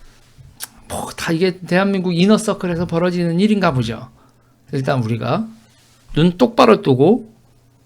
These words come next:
보자고요. 눈 똑바로 뜨고 이런 사람이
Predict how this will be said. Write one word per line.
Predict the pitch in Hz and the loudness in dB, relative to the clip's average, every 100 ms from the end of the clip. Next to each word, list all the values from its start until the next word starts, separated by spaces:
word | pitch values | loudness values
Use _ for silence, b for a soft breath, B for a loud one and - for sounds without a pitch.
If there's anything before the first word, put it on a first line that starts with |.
| _ _ _ _ | _ _ _ _
보자고요. | - 135 135 113 113 - - _ _ _ _ _ _ | 2 4 4 2 -6 -10 -18 _ _ _ _ _ _
눈 | 139 | -2
똑바로 | 135 185 - 180 135 | 0 0 2 2 2
뜨고 | 127 113 139 226 - _ _ _ _ _ _ _ _ _ _ - | -2 -2 -4 -4 -12 _ _ _ _ _ _ _ _ _ _ -6
이런 | - 185 240 269 269 269 269 | 0 6 6 6 6 6 8
사람이 | 240 233 208 214 208 262 311 320 320 | 8 8 8 6 6 6 4 0 -4